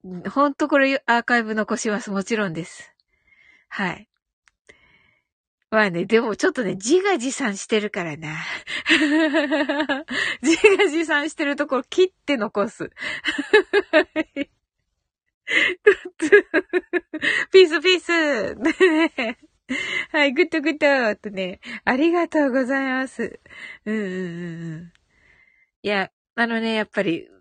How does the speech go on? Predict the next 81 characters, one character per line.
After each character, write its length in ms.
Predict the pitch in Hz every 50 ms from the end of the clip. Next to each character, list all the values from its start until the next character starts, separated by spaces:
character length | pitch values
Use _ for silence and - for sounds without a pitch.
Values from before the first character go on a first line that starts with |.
| _ -
ね、 180 | 226 240 240 226
ち 100 | - 277
ょ 20 | 247
っ 20 |
と 140 | - 185 165
ね、 100 | 170 170
深 220 | - - 302 277
夜 120 | 254 226 202
で 140 | 196 180 170
少 240 | - - - 226
な 140 | 214 220 214
い 100 | 208 190
と 100 | - -
い 60 | 175
う 40 | 156 -
こ 100 | 175 160
と 160 | - 180 165
で 140 | 165 147 151
ね、 80 | 160
も 140 | 160 165 175
う 20 |
わ-、 160 | 190 214 220 -
分 160 | - 226 226 226
か 120 | - 285
っ 80 | 285 -
て 100 | - 220
く 100 | - 208
だ 120 | 226 220
さ 120 | - 240 220
る 80 | 208
こ-、 120 | - 202 190 _ _ -
方 260 | - 208 - 202 185
た 140 | - 196 185
ち 100 | - 165
ば 140 | 196 196
か 100 | - 180
り 240 | 160 156 143 143 - - - - - - - _ _
だ 140 | - 196 190
と 120 | - 185
思 200 | 175 170 190 185
う 60 | 185 170
の 140 | 165 156
で 140 | 147 156 151
ね、 320 | 147 151 151 156 - _ _ -
今 240 | - 185 175 175 170
い 80 | 175
ら 80 | 175 165
っ 20 |
し 100 | - -
ゃ 60 | 190
る 80 | 180 165
方 300 | - 151 147 - 139 -
ね。 240 | 151 131 156 - _ _ _ _ _ _ _ - - - - - - - - - - _ _ _
と 100 | - 269
い 140 | 269 254 247
う 20 | 220
の 140 | 202 175
で、 140 | 170 - 160
ち 100 | - -
ょ 40 | 180
っ 20 |
と 160 | - - 160 143
ね、 300 | 139 131 139 151 156 _ _ _ _ _ -
は 120 | - -
い、 80 | 156 151
ト 140 | - 226 202
ッ 20 |
ツ 160 | _ - 214
ー 40 | 196
か 140 | - 190 170
ら 80 | 170
い 100 | 170 -
た 100 | - 185
だ 140 | 170 - 170
い 80 | 170 -
た 140 | - 175 -
ア 120 | - 196 190
ド 120 | 208 190
バ 140 | 175 196 160
イ 80 | 160 -
ス。 260 | - - 156 -